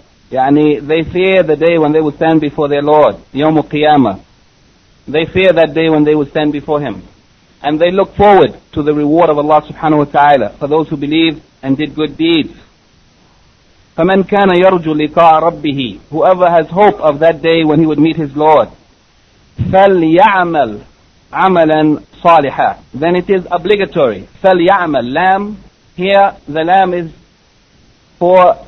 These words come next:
command. Lam al-amr. فليعمل عملا صالحا. Then he must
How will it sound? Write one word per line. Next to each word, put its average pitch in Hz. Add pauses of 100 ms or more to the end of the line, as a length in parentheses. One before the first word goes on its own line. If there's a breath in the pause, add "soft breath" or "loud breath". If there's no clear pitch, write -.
(100)
command. 170 (180)
Lam 170
al-amr. 160 (240)
فليعمل 175
عملا 151 (100)
صالحا. 127
Then 151
he 165
must 196